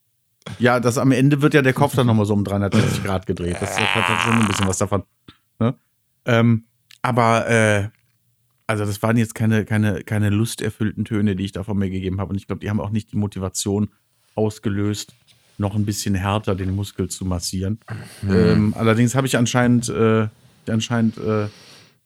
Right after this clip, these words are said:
Speaker 1: einen Nacken wie, äh, mein Nacken ist anscheinend einfach nur ein einziger Stein.
Speaker 2: Ui. Ja,
Speaker 1: Mhm.
Speaker 2: zweifacher Familienvater,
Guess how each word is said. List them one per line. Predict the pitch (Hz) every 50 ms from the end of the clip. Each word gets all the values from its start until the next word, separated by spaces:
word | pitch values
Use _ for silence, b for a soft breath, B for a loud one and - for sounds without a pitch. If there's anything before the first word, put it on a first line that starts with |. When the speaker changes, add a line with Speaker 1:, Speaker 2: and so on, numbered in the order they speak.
| _ _ -
Speaker 1:
einen | 107 110 104
Nacken | 107 110 110 - 127 123 110
wie, | 113 110 110 110 110 107 107
äh, | - - 104 104 104 104 101 95 - _ _ _ _ _ _ _ _ _ _ _ _ _ _ _ _ _ _ _ _ _ _ _ _ _ _ _ _ _ -
mein | - 110 117 113
Nacken | 117 123 120 156
ist | 147 -
anscheinend | 90 131 123 123 127 123 107 90
einfach | 120 - 127
nur | 123 123 113
ein | 101 110 -
einziger | - 123 127 127 - 117 117 117
Stein. | 113 - - - 95 95 90 87 90 90 - _ _ _ _ _ _ _ _ _ - - _
Speaker 2:
Ui. | 113 110 104 95 90 85 85 B B B B B B B B B B B B B B B B B B B B B B
Ja, | - 120 117
Speaker 1:
Mhm. | 117
Speaker 2:
zweifacher | 117 107 95 98 95 104 104 101 101 98
Familienvater, | - 101 95 95 98 101 113 117 117 - - 123 123 123 131 127 131 131 127